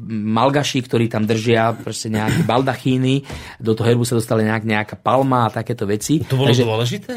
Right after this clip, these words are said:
Speaker 1: v-, vtedy to bolo, to bol honor šlachtica, on bol gróf. Gróf bola významná vec. Ja neviem, vtedy nebolo o tom, že či som Slovák alebo Nemec,
Speaker 2: Ale
Speaker 1: vtedy
Speaker 2: či
Speaker 1: bolo
Speaker 2: som
Speaker 1: o tom,
Speaker 2: gróf.
Speaker 1: či som gróf, či som bohatý a či mám úžasný
Speaker 2: Ne.
Speaker 1: erb.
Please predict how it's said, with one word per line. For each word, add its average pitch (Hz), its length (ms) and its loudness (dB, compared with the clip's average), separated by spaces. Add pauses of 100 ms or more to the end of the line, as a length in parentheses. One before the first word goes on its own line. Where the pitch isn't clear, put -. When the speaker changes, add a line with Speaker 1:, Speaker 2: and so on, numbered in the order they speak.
Speaker 1:
v-, - 320 -14
vtedy 104 300 -4
to 120 100 0
bolo, 143 180 4
to 113 140 -4
bol 110 160 4
honor 120 400 4
šlachtica, 117 560 -4
on 107 80 -2
bol 98 160 0
gróf. 101 320 -4 (160)
Gróf 107 240 -2
bola 104 320 0
významná 139 640 -2
vec. 110 240 -6 (160)
Ja 123 160 -2
neviem, 127 80 -2
vtedy 131 320 2
nebolo 131 320 4
o 113 80 4
tom, 117 160 0
že 113 160 -4
či 135 80 -8
som 117 160 -4
Slovák 110 400 2
alebo 113 240 2
Nemec, 107 400 0 (100)
Speaker 2:
Ale 120 220 2
Speaker 1:
vtedy 113 80 0
Speaker 2:
či 123 80 4
Speaker 1:
bolo 127 160 6
Speaker 2:
som - 0 -
Speaker 1:
o 131 80 6
tom, 143 80 6
Speaker 2:
gróf. 123 80 6
Speaker 1:
či 123 80 6
som 139 140 4
gróf, 123 280 4
či 131 140 -2
som 113 160 2
bohatý 123 420 4
a 131 80 4
či 123 140 -4
mám 120 240 2
úžasný 117 400 2
Speaker 2:
Ne. 120 140 4
Speaker 1:
erb. - 180 -2